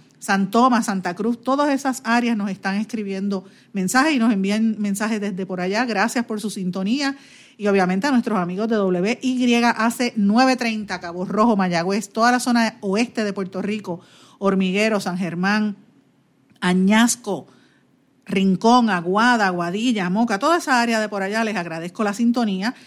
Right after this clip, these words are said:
Y a nuestros amigos de W I A C siete cuarenta A M, que es la señal más fuerte en toda la zona metropolitana y la zona norte de Puerto Rico. Así es que muchísimas gracias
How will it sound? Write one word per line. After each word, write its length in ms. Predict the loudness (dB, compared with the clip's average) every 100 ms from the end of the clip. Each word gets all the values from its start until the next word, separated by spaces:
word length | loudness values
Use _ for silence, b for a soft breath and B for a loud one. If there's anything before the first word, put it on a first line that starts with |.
| B B
Y 220 | 0 2
a 100 | 4
nuestros 340 | 2 2 2
amigos 300 | 2 2 0
de 100 | 2
W 420 | 2 2 0 0 0
I 180 | 0
A 100 | 0
C 340 | 0 -4 -6 -8
siete 500 | -10 -6 0 2 2
cuarenta 560 | 0 0 2 0 0 -2
A 220 | -2 -2
M, 340 | -2 -4 -6 -8 B B _
que 100 | -2
es 60 |
la 140 | -2 0
señal 280 | -2 0
más 200 | 0 -2
fuerte 560 | -2 -2 -2 -4 -6 -4
en 160 | -6 -4
toda 240 | 0 0
la 100 | 0
zona 440 | 0 2 2 0 B B B B
metropolitana 800 | -2 0 2 2 0 0 0 2
y 20 |
la 120 | 0
zona 260 | 0 -2 0
norte 300 | -2 -2 -2
de 100 | -2
Puerto 280 | -4 -4 -4
Rico. 200 | -4 -4
Así 180 | -6 -6
es 60 |
que 100 | -4
muchísimas 480 | -4 -4 -4 0 0
gracias 540 | 0 -2 -2 -6 -8